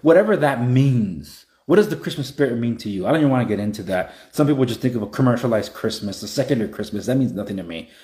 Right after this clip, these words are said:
I hate that. And then you have those that know of Christmas and what the true meaning of Christmas is,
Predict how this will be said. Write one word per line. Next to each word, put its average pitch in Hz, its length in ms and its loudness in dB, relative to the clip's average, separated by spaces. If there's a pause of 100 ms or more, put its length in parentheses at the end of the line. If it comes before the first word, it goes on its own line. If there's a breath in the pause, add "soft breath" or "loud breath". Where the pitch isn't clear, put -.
(120 loud breath)
I - 80 -2
hate 110 280 -2
that. - 320 -8 (1160 soft breath)
And 135 200 2
then 156 120 4
you 147 120 6
have 131 200 2
those 131 300 4
that 113 300 0
know 120 680 2
of 123 220 -2
Christmas 104 540 -8
and 110 180 -2
what 110 220 0
the - 80 -12
true 156 320 4 (180 loud breath)
meaning 135 220 4
of - 100 -6
Christmas 175 460 -2
is, 117 260 -2